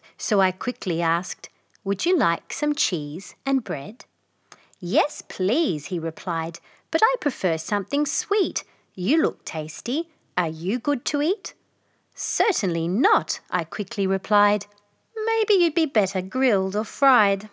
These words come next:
The dragon rolled over, deep in thought, and went to sleep with the teddy he'd bought.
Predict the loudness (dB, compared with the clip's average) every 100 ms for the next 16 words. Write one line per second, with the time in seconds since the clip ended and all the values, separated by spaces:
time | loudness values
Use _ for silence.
0 | _ _ _ _ _ -4 2 6 6 6
1 | 4 4 2 2 -2 -2 -6 -8 -8 -2
2 | 0 0 0 0 0 -2 -2 -4 -10 -18
3 | _ -2 2 2 0 -2 -6 -4 -4 -2
4 | -4 -6 -16 _ -8 -4 -2 2 0 0
5 | -6 -6 -6 -4 -4 -4 -10